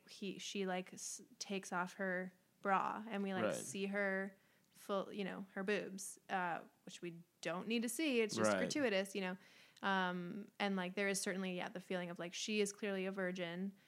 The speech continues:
Speaker 1: and he is, like, experienced in some way
Speaker 2: Mm-hmm.
Speaker 1: because he's, like, seems more assured and is, like, about to guide her, you know, which is just a, uh, again, I feel like we've talked about this a bunch of times, which is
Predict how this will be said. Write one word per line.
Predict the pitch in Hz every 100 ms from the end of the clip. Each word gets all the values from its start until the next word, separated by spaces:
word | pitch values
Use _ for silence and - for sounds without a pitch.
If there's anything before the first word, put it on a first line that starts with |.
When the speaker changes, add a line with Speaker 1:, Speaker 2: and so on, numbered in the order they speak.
| - -
Speaker 1:
and | 202
he | - 202 180 175
is, | 170
like, | 175 190
experienced | 190 - 185 190 - - - -
in | - 180
some | - -
way | 214
Speaker 2:
Mm-hmm. | 226 196
Speaker 1:
because | 185
he's, | 190 185
like, | 180 170 - _ _
seems | - 202 196 190
more | 208 233
assured | 233 302 269 226
and | 208 196
is, | 190
like, | 185 185 -
about | 190 180 -
to | 196
guide | 180 160 170 175
her, | - -
you | 185
know, | 165
which | 180 196
is | 247
just | 233 240 247
a, | 226 208 202 - - - - -
uh, | 208 202 190 185 185 - - -
again, | - 220 -
I | -
feel | 233
like | 247
we've | 196
talked | 190 190
about | 190
this | 226
a |
bunch | 311 285
of |
times, | 208 190 196
which | 190 190
is | 190